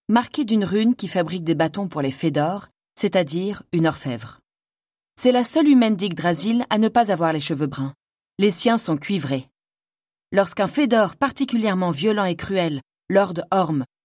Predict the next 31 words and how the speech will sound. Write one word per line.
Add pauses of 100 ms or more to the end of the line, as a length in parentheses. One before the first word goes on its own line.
(140)
décide
qu'elle
sera
sa
prochaine
concubine, (400)
elle
monte
un
plan
d'évasion. (760)
Mais
avant
qu'elle
ne
puisse
mettre
ce
plan
à
exécution, (360)
elle
est
kidnappée, (180)
avec
ses
deux
amis,
Loris
et
Kara,